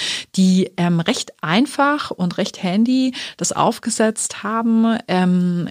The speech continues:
wie man seine C O zwei Emissionen errechnen kann. Wird es dann komplexer, wenn es um Lifecycle Assessments geht, wenn es um Produktzyklen geht und so weiter? Ja,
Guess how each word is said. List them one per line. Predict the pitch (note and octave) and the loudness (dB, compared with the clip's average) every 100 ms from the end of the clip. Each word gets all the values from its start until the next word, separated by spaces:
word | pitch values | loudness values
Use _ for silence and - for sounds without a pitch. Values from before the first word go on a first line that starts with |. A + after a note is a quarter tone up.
| - | -6
wie | E3 F#3 | 0 2
man | F3 E3+ | 2 0
seine | E3 D#3+ D#3+ D#3 | 0 -2 -2 -4
C | E3+ | -6
O | D#3 | -6
zwei | - D#3 E3+ | -6 -4 -2
Emissionen | - - - - - | -4 -4 -4 -6 -6
errechnen | - - - - - | -10 -12 -14 -12 -12
kann. | - - - E3 - - - - - - - _ _ _ F#3+ | -12 -12 -12 -14 -14 -12 -10 -10 -12 -14 -18 _ _ _ 0
Wird | G3+ G#3+ | 2 2
es | G3+ | 2
dann | F#3+ | 0
komplexer, | - F3 E3+ A3 - - D#4 F#4 - | 0 0 2 0 2 2 2 0 -2
wenn | G3 F#3 | 2 2
es | F3+ - | 2 0
um | F3 F3+ F3 E3+ E3+ E3 E3 - | 0 2 4 4 2 2 0 0
Lifecycle | F3 F3+ G3+ F#3+ F3 - - | 0 2 2 0 -2 -4 -4
Assessments | - E3 - D#3 D#3 - | -2 -2 0 0 -2 -2
geht, | D#3+ D#3 D3 - | -2 0 -2 -2
wenn | D#3 | -2
es | D#3+ | -2
um | D#3+ | -2
Produktzyklen | - E3+ G3 - - E3+ D#3+ D#3 | -2 -2 -4 -4 -4 -2 -2 -2
geht | D3+ D3 D3+ | -2 -2 -4
und | - D3+ | -4 -6
so | - | -2
weiter? | - - D3+ | -4 -4 -8
Ja, | D3+ D3 | -6 -4